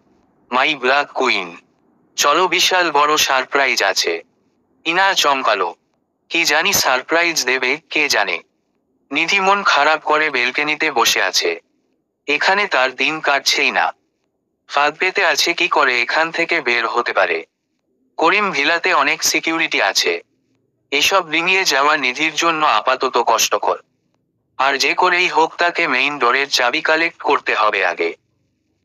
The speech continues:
তারপর ওই মেয়ের আস্তানা থেকে পালাবে সে। তখনই কারো আসার শব্দে নিধির ভাবনারা গত হয়।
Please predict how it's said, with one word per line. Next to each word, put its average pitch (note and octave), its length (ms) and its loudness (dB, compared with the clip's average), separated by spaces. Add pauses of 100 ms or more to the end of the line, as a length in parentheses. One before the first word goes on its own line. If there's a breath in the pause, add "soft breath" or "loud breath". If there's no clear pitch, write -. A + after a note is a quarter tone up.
(380)
তারপর D3+ 400 2
ওই F#3+ 160 2
মেয়ের D#3 400 0
আস্তানা E3 520 0
থেকে D3 300 -2
পালাবে G#2+ 360 0
সে। F#2 300 0 (760)
তখনই F3+ 400 0
কারো F3+ 260 2
আসার D3+ 360 2
শব্দে D3 460 0
নিধির D3+ 380 -2
ভাবনারা C3 520 2
গত G#2 240 0
হয়। F#2 320 0